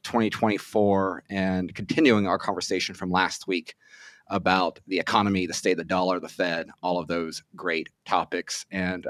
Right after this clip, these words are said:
I, in particular, wanted Patrick on this show, uh, because if you have not seen it yet, I highly recommend it. He was one of our speakers at a recent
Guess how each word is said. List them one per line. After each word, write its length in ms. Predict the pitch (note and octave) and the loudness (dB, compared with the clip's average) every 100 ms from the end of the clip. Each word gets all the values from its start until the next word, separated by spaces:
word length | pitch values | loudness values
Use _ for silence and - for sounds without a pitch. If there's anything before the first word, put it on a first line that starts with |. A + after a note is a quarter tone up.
| - | -2
I, 380 | F#2+ F#2+ F#2+ - | 0 0 -2 -6
in 120 | G#2 | -12
particular, 480 | G2+ F#2+ G3 F3+ B2+ | -6 0 4 6 6
wanted 300 | A#2+ A2+ G#2 | 8 4 2
Patrick 600 | - A2+ - G#2+ G2 - _ _ - _ _ | 4 4 4 0 -2 -6 _ _ -20 _ _
on 400 | G#2 G#2 G2+ G2 - | 2 4 4 2 -2
this 400 | G2+ G2+ D#2+ - - | 0 0 0 -6 -8
show, 640 | - - G#2+ G2 F#2+ F#2 - | -4 4 4 6 2 0 -6
uh, 240 | - F#2 E2+ | -12 -10 -10
because 320 | F2+ F#2+ F#2 | -10 -8 -8
if 180 | F#2 G2+ | -8 -6
you 80 | F#2 | -4
have 140 | F2+ | 2
not 200 | A2+ A#2 | 2 4
seen 180 | - A#2 | 4 4
it 120 | F2+ | 4
yet, 180 | G#2 B2 | 4 2
I 120 | F#2 G2 | 0 0
highly 240 | G2+ G2 | 2 2
recommend 500 | F#2+ G2 G2 F#2+ F#2+ | 0 0 2 2 2
it. 180 | F#2+ - - _ _ _ | -2 -4 -18 _ _ _
He 100 | - | -2
was 160 | G2+ G#2 | 0 2
one 80 | G#2+ | 4
of 100 | G2 | 4
our 140 | F2+ | 2
speakers 680 | - - G#2+ G2+ G2 F#2 - F#2+ | 0 -2 -2 2 0 0 -4 -6
at 160 | F#2 | -4
a 160 | F#2 F2+ | -2 0
recent 640 | F#2 G2+ G2+ G#2 F2+ - | 0 0 0 -2 -2 -6